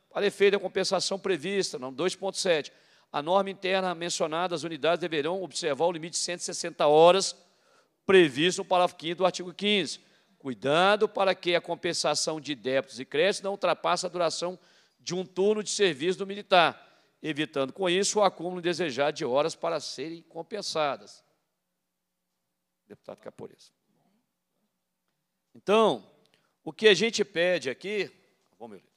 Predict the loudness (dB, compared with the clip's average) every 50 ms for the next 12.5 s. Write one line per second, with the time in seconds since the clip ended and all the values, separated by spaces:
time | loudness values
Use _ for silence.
0 | _ _ _ _ _ _ _ _ _ _ _ _ _ _ _ _ 0 0 0 0
1 | -2 0 4 4 4 4 2 -2 _ _ _ _ _ _ _ _ -12 -12 -6 _
2 | 0 2 2 2 0 -2 -4 -2 -4 -2 -2 -2 -2 0 2 2 2 2 0 -4
3 | -4 -4 -4 -2 -2 -2 -4 -2 0 2 2 2 2 -2 -6 -12 _ _ _ _
4 | _ _ _ _ _ _ _ _ _ _ _ _ _ _ -6 -2 0 2 2 2
5 | 2 0 2 2 2 2 2 2 2 4 4 2 0 -2 -6 -8 -8 -8 -12 -16
6 | _ _ _ _ _ _ _ _ _ _ _ _ _ _ _ _ _ _ _ _
7 | _ _ _ _ _ _ _ _ _ -4 -4 -2 -2 -2 -4 -6 -4 0 2 2
8 | 4 2 2 -2 -8 -8 -8 -6 -6 -6 0 2 4 6 6 4 2 -2 -8 -14
9 | -14 -18 _ _ _ _ _ _ _ _ _ _ _ _ _ _ _ _ -6 -6
10 | -6 -4 -2 0 0 0 -2 -4 -2 -2 0 0 0 0 0 2 4 6 4 4
11 | 2 -4 -4 -4 -4 -2 4 4 6 6 6 4 2 0 -2 -6 -6 -6 -8 -8
12 | -4 2 6 6 8 8 6 4 2 -2